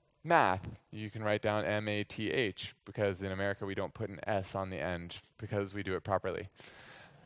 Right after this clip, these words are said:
And you remember how to spell these words. But it's just a simple fact that's in your mind that doesn't impact the way that you live at all.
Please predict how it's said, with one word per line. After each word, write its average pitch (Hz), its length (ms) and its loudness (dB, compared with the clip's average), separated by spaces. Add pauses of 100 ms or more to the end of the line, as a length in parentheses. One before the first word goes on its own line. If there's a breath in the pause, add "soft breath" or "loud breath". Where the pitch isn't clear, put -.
(2500 loud breath)
And 160 160 6
you 165 80 4
remember 175 920 10
how 147 320 10
to 147 180 2
spell 123 640 10 (140)
these 120 280 0
words. 104 540 4 (1000 soft breath)
But 160 140 10
it's 160 160 2
just 196 220 4
a 208 40 4
simple 185 300 2
fact - 640 6
that's 127 220 2
in 143 120 -2
your 147 120 0
mind 113 400 4
that 123 160 2
doesn't 143 320 4
impact 113 580 0
the 120 80 0
way 110 280 6
that - 180 -8
you 110 100 -2
live 101 240 2
at 101 100 -2
all. - 300 0